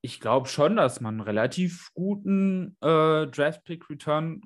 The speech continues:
kriegen wird. Die Frage ist halt nur, welches Team ist halt eben in der Position. Und da sehe ich halt eben eher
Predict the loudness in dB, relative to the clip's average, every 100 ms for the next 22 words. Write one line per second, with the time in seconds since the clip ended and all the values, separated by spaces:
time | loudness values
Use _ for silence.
0 | -14 -10 -8 -6 -4 -6 -8 -18 -4 -2
1 | 0 -4 -4 -6 -6 -4 -6 -6 -14 -14
2 | -10 -6 -6 -6 -10 -6 -6 -6 -6 -8
3 | -8 -4 -4 -6 -12 -12 -6 -4 -2 -6
4 | -6 -6 -6 -6 -6 -6 -6 -8 -8 -6
5 | -2 0 0